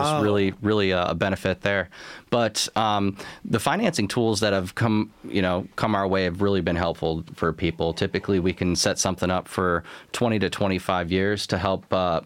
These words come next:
Speaker 2: help that payment get a lot closer to what the electric bill would be.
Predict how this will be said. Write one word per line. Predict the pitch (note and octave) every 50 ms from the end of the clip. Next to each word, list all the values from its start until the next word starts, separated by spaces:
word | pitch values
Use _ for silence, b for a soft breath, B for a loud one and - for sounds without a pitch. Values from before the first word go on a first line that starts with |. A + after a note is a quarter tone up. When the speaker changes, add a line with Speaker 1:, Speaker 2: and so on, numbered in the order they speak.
| -
Speaker 2:
help | - G2+ G#2 -
that | - G2 - -
payment | - - F#2+ G2 G2 G2+ G2 - - - - - G2+ -
get | - A2 G2 -
a | E2
lot | F#2 F#2 F#2 -
closer | - - - G2 F#2+ - -
to | E2+ - F#2
what | F#2 E2+
the | D#2+ F2+
electric | E2+ F2 F#2 F#2+ - G#2+ - - -
bill | A2+ A2 A2 G#2+
would | A2 A#2 A2+ A#2
be. | C3 C3 C3 C3